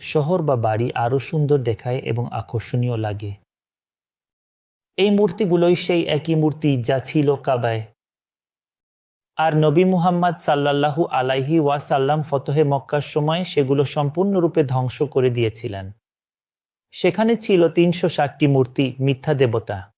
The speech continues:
নবী মুহাম্মদ সাল্লাল্লাহু আলাইহি ওয়াসাল্লাম নিজ হাতেই সেই সমস্ত মূর্তিগুলো ধ্বংস করেছিলেন। আর আজকের এই মূর্তিগুলো একই জিনিস,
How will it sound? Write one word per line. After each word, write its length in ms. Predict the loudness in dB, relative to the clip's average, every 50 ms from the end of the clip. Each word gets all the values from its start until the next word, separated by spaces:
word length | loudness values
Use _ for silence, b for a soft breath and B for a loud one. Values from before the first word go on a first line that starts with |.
| _ _ _ _ _ _ _ _ _ _ _ _ _ _ _ _ _ 0
নবী 240 | 2 2 4 4 4
মুহাম্মদ 500 | 4 4 2 2 2 2 2 2 0 0
সাল্লাল্লাহু 680 | -2 0 0 2 2 2 2 2 2 2 0 0 0 -2
আলাইহি 520 | -2 0 0 0 2 0 0 0 0 2 2
ওয়াসাল্লাম 640 | 2 2 0 0 0 0 0 0 2 0 0 0
নিজ 280 | 2 2 2 2 2 0
হাতেই 360 | -2 -4 -2 0 0 0 0
সেই 240 | 0 0 0 0 0
সমস্ত 500 | 0 0 0 0 0 0 -2 -4 -2 0
মূর্তিগুলো 600 | 2 2 2 2 2 0 -2 0 2 2 2 2
ধ্বংস 380 | 0 0 -2 -4 -4 -6 -10 -10
করেছিলেন। 680 | -6 -4 -4 -4 -4 -6 -10 -10 -10 -10 -10 -12 -14 -16 _ _ _ _ _ _ _ _ _ _ _ _ _ _ _ _ _ _ -2
আর 240 | 0 0 0 0 -2
আজকের 580 | -4 -2 -2 -2 -2 -2 -4 0 0 2 2
এই 120 | 2 2 2
মূর্তিগুলো 680 | 4 2 2 2 0 0 2 4 4 4 4 4 2 0
একই 280 | -2 -4 -2 -2 -2 -2
জিনিস, 500 | 0 0 -2 0 0 -2 -4 -6 -10